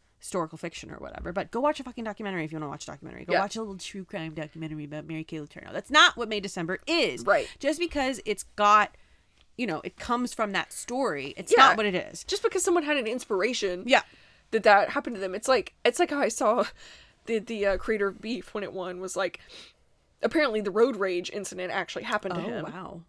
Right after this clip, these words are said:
Speaker 2: But it, obviously all the rest of the stuff didn't. Um, but he was, you know, he thanked him like, "Oh, thank you for the," you know, but,
Speaker 1: Yeah.
Speaker 2: but it's like,
Speaker 1: Love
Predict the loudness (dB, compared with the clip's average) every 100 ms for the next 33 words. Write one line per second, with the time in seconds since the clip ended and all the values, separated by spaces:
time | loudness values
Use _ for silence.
0 | -2 -2 -2 4 4 4 -2 4 4 4
1 | 0 -2 -4 -6 -6 -8 -10 -12 -16 _
2 | -20 -20 -6 4 4 2 -10 -6 -4 -2
3 | -4 -2 0 0 -2 -2 -2 -6 -6 4
4 | 4 4 6 6 6 4 2 8 8 8
5 | 2 2 2 6 8 8 8 4 4 2
6 | 6